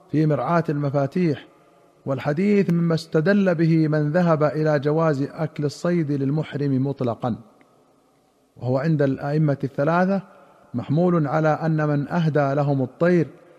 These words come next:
صاده لنفسه ثم أهداه لهم. قال الشوكاني:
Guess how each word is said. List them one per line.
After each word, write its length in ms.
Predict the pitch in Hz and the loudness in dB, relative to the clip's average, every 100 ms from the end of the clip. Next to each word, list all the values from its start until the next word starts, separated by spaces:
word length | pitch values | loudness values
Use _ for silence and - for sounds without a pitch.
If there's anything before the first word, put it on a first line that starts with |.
| _ _ | _ _
صاده 600 | - 147 175 165 156 151 | -2 2 2 2 0 2
لنفسه 400 | 160 185 - 92 - _ _ _ _ _ _ _ | 2 0 -2 -14 -18 _ _ _ _ _ _ _
ثم 280 | 160 170 160 | 2 4 4
أهداه 400 | 151 139 147 135 | 2 0 0 0
لهم. 280 | 131 101 92 - _ _ _ _ _ _ _ _ _ _ | -2 -4 -10 -20 _ _ _ _ _ _ _ _ _ _
قال 160 | 139 151 | -2 -2
الشوكاني: 800 | 143 151 139 143 156 175 156 | 0 -2 0 0 0 2 0